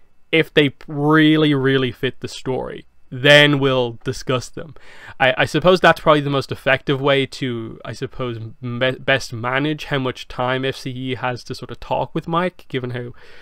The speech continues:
busy he is working on everything else, uh, is to only ask for lore definitions from Mike,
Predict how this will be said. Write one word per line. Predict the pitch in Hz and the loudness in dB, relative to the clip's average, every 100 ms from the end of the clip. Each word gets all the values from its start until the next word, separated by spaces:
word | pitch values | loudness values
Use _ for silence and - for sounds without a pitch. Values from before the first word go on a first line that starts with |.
| - - | -18 -4
busy | 131 127 | -2 0
he | 123 135 135 | 0 2 2
is | 127 | 2
working | 131 120 131 | -2 -4 -6
on | 120 | -4
everything | 123 120 127 131 | -4 -4 -6 0
else, | 160 156 - - - - - 135 | 0 0 -10 -20 -20 -20 -8 -2
uh, | 131 131 | 0 0
is | 139 123 | -2 -2
to | - 135 - | 0 0 2
only | 143 143 147 143 139 127 120 131 | 2 2 2 2 0 -2 -2 4
ask | 127 - | 2 2
for | - 127 | -6 -4
lore | 117 127 127 123 117 | -2 0 2 2 0
definitions | 123 117 120 117 - 110 | -4 -6 -8 -10 -10 -14
from | - 139 127 | -2 0 0
Mike, | 120 117 117 - | -2 -2 -4 -12